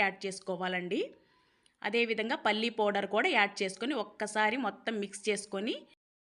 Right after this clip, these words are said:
లో ఫ్లేమ్లో ఒక వన్ మినిట్ పాటు ఉడికించుకున్నామంటే మనకి ఈ సొరకాయ గుజ్జు రెడీ అయిపోతుందండి. టేస్ట్ అయితే చాలా సూపర్గా ఉంటుందండి. మీరు రైస్లోకనే కాదండి, టిఫిన్స్లలో కూడా ఈ కర్రీ చక్కగా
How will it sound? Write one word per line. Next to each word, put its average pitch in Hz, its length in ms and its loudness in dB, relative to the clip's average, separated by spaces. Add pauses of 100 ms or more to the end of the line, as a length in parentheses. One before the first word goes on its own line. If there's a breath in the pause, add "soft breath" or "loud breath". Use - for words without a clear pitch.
(420)
లో 220 200 8 (160)
ఫ్లేమ్లో 240 380 6 (120)
ఒక 226 180 -2
వన్ 214 240 6
మినిట్ 233 300 2
పాటు 226 240 4 (140)
ఉడికించుకున్నామంటే 208 960 0 (120)
మనకి 196 320 2 (400)
ఈ 226 40 2 (180)
సొరకాయ 214 360 4 (100)
గుజ్జు 196 280 2 (120)
రెడీ 196 240 4
అయిపోతుందండి. 185 720 0 (580 loud breath)
టేస్ట్ 220 380 0
అయితే 208 160 -2 (160)
చాలా 202 340 4 (120)
సూపర్గా 208 520 2 (100)
ఉంటుందండి. 190 560 2 (580 loud breath)
మీరు 220 340 2 (240)
రైస్లోకనే 226 720 2 (100)
కాదండి, 196 440 2 (120)
టిఫిన్స్లలో 208 640 2 (100)
కూడా 208 160 4 (120)
ఈ - 20 2 (100)
కర్రీ 220 240 2 (100)
చక్కగా 208 520 0